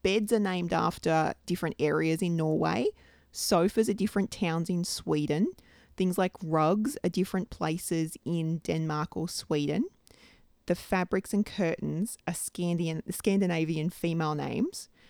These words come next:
Um, things like bathroom, all of the bathroom stuff is after rivers and lakes in Sweden. Um, bookcases are professions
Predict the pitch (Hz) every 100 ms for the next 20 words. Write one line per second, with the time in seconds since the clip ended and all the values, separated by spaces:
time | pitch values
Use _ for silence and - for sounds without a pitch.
0 | - - - 165 160 - 208 180 190 160
1 | 175 - 233 359 392 381 _ - - -
2 | 196 185 - 180 - 185 196 202 220 -
3 | - _ - 196 185 175 - 170 175 170
4 | 160 156 - 190 - 269 277 - 262 269
5 | 294 392 _ _ - 175 170 165 165 -
6 | _ - 226 - 262 262 302 370 - -
7 | 190 - 180 185 185 - 196